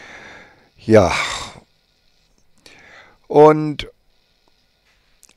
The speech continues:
es muss doch möglichst viele Infizierte geben, sondern wir, sonst werden wir doch nie immun dagegen. Also das ist doch eine Überlegung, ja? Müssen wir uns doch klar sein.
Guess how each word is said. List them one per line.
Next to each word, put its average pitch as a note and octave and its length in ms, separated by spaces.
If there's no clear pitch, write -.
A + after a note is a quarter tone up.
es D#3+ 280
muss G#3+ 320
doch - 440
möglichst E3+ 1300
viele A3 460
Infizierte E3+ 920
geben, C3 580
sondern D3+ 420
wir, D#3+ 160
sonst D#3+ 480
werden E3 300
wir E3 80
doch D3+ 200
nie A#3+ 320
immun D3 520
dagegen. A#2 500
Also C3 220
das E3+ 200
ist - 160
doch D#3 140
eine C3 140
Überlegung, B2 800
ja? E3 260
Müssen D#3+ 300
wir D#3 80
uns C#3+ 160
doch - 160
klar C#3 240
sein. A#2+ 320